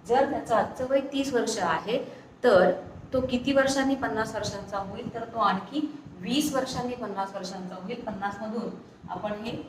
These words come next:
तीस, म्हणजे त्याचं आजचं वय वजा केलेलं आहे, आपलं उत्तर असणार आहे वीस वर्ष. इथे एकच गोष्ट लक्षात ठेवायची आहे,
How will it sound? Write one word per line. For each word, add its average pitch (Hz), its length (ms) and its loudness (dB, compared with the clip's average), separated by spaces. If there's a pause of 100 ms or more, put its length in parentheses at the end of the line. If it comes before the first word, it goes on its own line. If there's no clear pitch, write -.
(200)
तीस, 226 240 -2
म्हणजे 196 220 -4
त्याचं - 400 -6
आजचं 226 460 -4
वय 226 100 -2
वजा 208 240 -2
केलेलं 220 400 -4
आहे, 226 240 -2 (280)
आपलं 220 200 -8
उत्तर 214 260 -4
असणार 214 340 0
आहे 214 260 0 (360)
वीस 185 300 -4
वर्ष. - 260 -2 (460)
इथे 277 180 0
एकच 302 500 4
गोष्ट 277 240 2
लक्षात 226 340 2
ठेवायची 175 560 0
आहे, 185 260 0